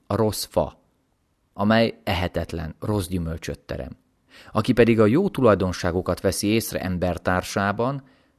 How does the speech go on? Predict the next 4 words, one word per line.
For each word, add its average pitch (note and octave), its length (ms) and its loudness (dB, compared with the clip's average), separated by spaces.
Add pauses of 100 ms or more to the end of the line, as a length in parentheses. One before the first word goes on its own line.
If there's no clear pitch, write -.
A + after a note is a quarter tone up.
(200)
arról C3 280 6
jogosan B2+ 420 0
feltételezhető, F#2 1000 -2
hogy B2 280 -4